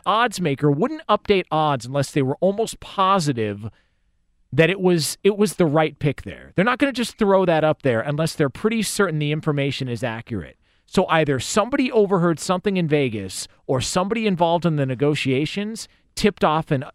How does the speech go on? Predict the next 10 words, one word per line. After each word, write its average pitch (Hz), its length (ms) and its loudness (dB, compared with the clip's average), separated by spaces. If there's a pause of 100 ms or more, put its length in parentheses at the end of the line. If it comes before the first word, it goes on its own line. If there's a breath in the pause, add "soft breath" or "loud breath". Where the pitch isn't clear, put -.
tipped 202 240 0
off 160 180 2
the 123 160 2
odds 117 280 -2
maker. 78 440 -18 (640)
And 160 240 4
nobody's 269 380 4
talked 226 280 -2
about 113 280 -2
that. 64 220 -16